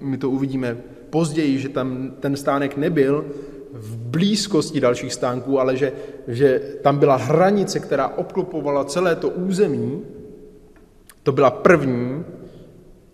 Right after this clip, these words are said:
zábrana, ale i vlastní stan. Takže nejen ta hranice, ale i ten vlastní stan fungoval jako oddělení.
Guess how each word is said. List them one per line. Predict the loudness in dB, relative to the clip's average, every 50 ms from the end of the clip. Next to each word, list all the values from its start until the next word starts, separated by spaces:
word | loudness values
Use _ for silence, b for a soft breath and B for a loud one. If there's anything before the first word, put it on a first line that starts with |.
| _ _ -20 -20 _ _ _ -14 -6
zábrana, | -2 0 2 2 2 2 2 2 2 0 -4 -6 -8 -12 -16 -18 -20 -20 -20 -20 -20 -20 B B B B
ale | 4 4 4
i | 4 4
vlastní | 2 2 2 2 0 0 0 2
stan. | 0 -4 -2 2 2 2 4 2 0 -4 -6 -12 -16 -18 -18 -20 -20 -20 -20 -20 -20 -20 -20 -20 -20 _ _ _ _ _ _ _
Takže | -6 -2 0 2
nejen | 2 4 2 2 2
ta | 2 2
hranice, | 2 4 4 4 4 4 2 -2 -2 0 0
ale | 2 2 0
i | -2 -2
ten | -2 -2 -2 0
vlastní | -2 -2 -2 -4 -6 -6
stan | -6 -2 -2 -2 -2 -2
fungoval | -4 -2 0 0 2 2 2 2 2 4 4 4
jako | 2 0 0 -4
oddělení. | -2 0 0 2 2 0 2 2 4 4 2 0 -2 -6